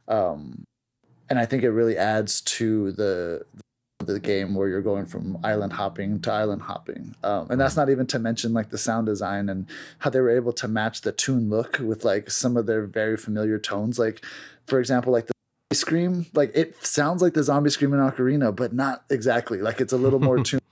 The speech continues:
Speaker 1: And everything kinda has, like, a little more whimsy to it in,
Speaker 2: Yeah.
Speaker 1: in their sound design, uh, ex-, except for, like, the, uh, the chess theme, I think, was the only one that they didn't touch.
Speaker 2: <laughs>
Speaker 1: Everything else actually, like,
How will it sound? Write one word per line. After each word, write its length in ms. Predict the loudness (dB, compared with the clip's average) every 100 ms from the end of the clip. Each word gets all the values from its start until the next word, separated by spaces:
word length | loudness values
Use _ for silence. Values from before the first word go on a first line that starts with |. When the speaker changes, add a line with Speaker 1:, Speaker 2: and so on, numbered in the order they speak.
| _ _ -16 -14 -4
Speaker 1:
And 160 | -2 2
everything 440 | 2 4 4 4 2
kinda 240 | 2 2
has, 300 | 4 4 6
like, 160 | 4 2
a 60 |
little 260 | 4 4 4
more 720 | 4 2 4 4 4 2 0 -8 -18 -2
whimsy 420 | 2 2 4 2
to 240 | 4 4 6
it 220 | 4 2
in, 160 | 0 0
Speaker 2:
Yeah. 60 | 0
Speaker 1:
in 100 | 2
their 120 | 2 2
sound 300 | 2 2 2
design, 580 | 2 4 4 2 0 0
uh, 240 | 0 2 0
ex-, 180 | -2
except 320 | -2 2 2 4
for, 120 | 4
like, 280 | 4 2 2
the, 680 | 4 6 6 4 2 -2 -6 _ _ _ _ _ _
uh, 220 | -2 0
the 100 | 0
chess 360 | -2 0 0 0
theme, 240 | 0 0
I 60 | 2
think, 160 | 2 4
was 120 | 6
the 120 | 6
only 180 | 4 4
one 140 | 2 2
that 120 | 2
they 100 | 2
didn't 300 | 4 4 4
touch. 260 | 4 2 4
Speaker 2:
<laughs> 80 | 4
Speaker 1:
Everything 280 | 4 4
else 240 | 4 2 4
actually, 320 | 2 2 2
like, 280 | 2 0